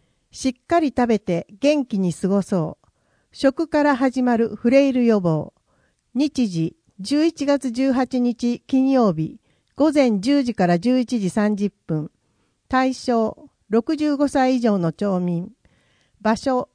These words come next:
中央公民館視聴覚室。持ち物、筆記用具、動きやすい服装、飲み物、タオル。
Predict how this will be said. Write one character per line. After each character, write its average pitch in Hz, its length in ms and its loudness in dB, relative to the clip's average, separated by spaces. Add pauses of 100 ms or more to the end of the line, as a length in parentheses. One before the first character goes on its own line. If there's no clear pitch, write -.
(200)
中 311 220 -2
央 311 220 2
公 285 240 2
民 254 260 0
館 165 360 -4
視 - 120 -12
聴 254 240 6
覚 208 260 -2
室。 - 440 -8 (760)
持 226 160 4
ち 320 160 -4
物、 202 420 0 (440)
筆 254 180 0
記 - 280 -2
用 277 260 6
具、 156 240 -2 (400)
動 294 240 0
き - 160 -6
や 277 160 0
す - 180 -6
い 208 120 -2
服 - 280 -6
装、 175 400 0 (400)
飲 226 180 2
み 294 140 0
物、 196 400 -2 (320)
タ 247 240 2
オ 180 140 2
ル。 151 240 -6